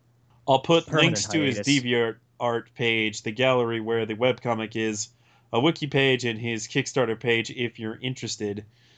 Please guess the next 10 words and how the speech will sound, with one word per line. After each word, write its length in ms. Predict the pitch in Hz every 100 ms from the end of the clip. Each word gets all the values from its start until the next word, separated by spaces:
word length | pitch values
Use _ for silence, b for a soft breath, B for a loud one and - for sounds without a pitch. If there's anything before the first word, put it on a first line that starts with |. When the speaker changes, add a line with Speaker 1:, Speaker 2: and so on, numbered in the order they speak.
| _ -
Speaker 1:
Yes, 240 | 143 147
there 160 | 160 156
are 160 | 151 151
even 340 | 185 170 160
a, 260 | 143 139 135
there 260 | 127 165
is 360 | 220 202 156 -
even 360 | 226 240 175 143
a 140 | 135
Kickstarter 760 | 127 180 - 151 127 113 113